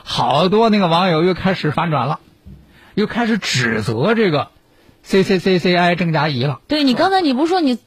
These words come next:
Speaker 2: 又是这什么收拾现场啊，
Speaker 1: 对啊。
Speaker 2: 整理干净，号召大家和你一起来保护地球，参与蓝天保卫战呢？
Speaker 1: 哪有啊？原来是人家这本来这个环境是好好的啊，你们就是为了摆拍，就是为了所谓的宣传，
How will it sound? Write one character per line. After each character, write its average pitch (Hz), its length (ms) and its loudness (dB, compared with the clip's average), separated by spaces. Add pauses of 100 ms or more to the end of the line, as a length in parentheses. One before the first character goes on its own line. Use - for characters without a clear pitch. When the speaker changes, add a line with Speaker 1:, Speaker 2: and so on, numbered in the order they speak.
(100)
Speaker 2:
又 262 280 -2
是 247 400 -2
这 233 160 -8
什 254 120 -4
么 277 80 0
收 285 220 -2
拾 262 80 -4
现 262 200 -2
场 214 220 0
啊， 226 200 0
Speaker 1:
对 208 120 0
啊。 220 60 2
Speaker 2:
整 226 80 0
理 226 40 0
干 262 160 0
净， 254 220 0
号 269 140 -2
召 254 80 0
大 247 140 0
家 247 160 0
和 269 100 -4
你 240 220 2
一 247 80 -2
起 - 180 -4
来 202 140 0
保 175 160 -2
护 220 80 -2
地 240 120 -2
球， 220 200 -2
参 247 200 0
与 233 60 0
蓝 214 160 0
天 254 100 0
保 214 120 0
卫 214 100 0
战 302 240 0
呢？ 262 260 0
Speaker 1:
哪 220 280 0
有 220 200 0
啊？ 214 200 2
原 214 200 2
来 277 120 2
是 240 160 0
人 208 180 0
家 277 80 -4
这 269 100 0
本 160 200 -2
来 180 180 0
这 240 140 0
个 185 280 2
环 190 220 0
境 240 140 2
是 202 40 2
好 120 200 -2
好 240 240 2
的 180 80 2
啊， 160 220 0
你 143 200 -2
们 214 140 2
就 247 180 0
是 196 80 0
为 220 140 2
了 180 100 2
摆 - 220 -6
拍， 208 240 0
就 208 160 0
是 196 40 0
为 208 140 0
了 190 80 0
所 - 220 -6
谓 160 80 -2
的 170 80 -2
宣 208 180 0
传， 160 200 0